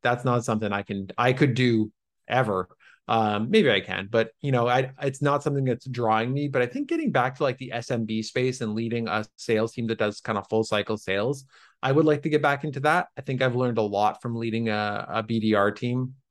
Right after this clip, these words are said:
I think there's a lot of skills there, like I mentioned, that I maybe didn't quite have, especially in the SaaS world. Um, so I'd like to get back around that, that full cycle selling, 'cause it's something I've done pretty much my whole career. So for me, that's, I think, my next step. But hey, who knows? Who knows what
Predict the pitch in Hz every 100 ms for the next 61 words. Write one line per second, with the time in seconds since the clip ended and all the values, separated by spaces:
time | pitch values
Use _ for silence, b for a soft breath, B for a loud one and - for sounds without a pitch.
0 | _ _ _ _ 131 110 110 110 104 104
1 | 104 - _ _ _ - - 160 151 143
2 | 135 139 135 131 131 123 123 117 113 110
3 | - 123 117 110 110 110 110 110 113 113
4 | 113 - 117 107 104 104 104 107 107 101
5 | 110 104 - 87 98 - 135 135 135 B
6 | B B 110 110 135 160 165 165 131 117
7 | 113 117 107 101 101 104 104 117 113 110
8 | - 110 104 107 110 104 107 - 92 98
9 | 123 117 110 110 107 101 95 98 98 107
10 | 107 101 104 101 101 - 98 104 101 -
11 | 107 95 - B B B 160 160 190 156
12 | 147 - - 139 - 180 202 214 226 226
13 | 220 220 - 226 226 170 202 180 214 226
14 | 214 120 - 214 226 175 151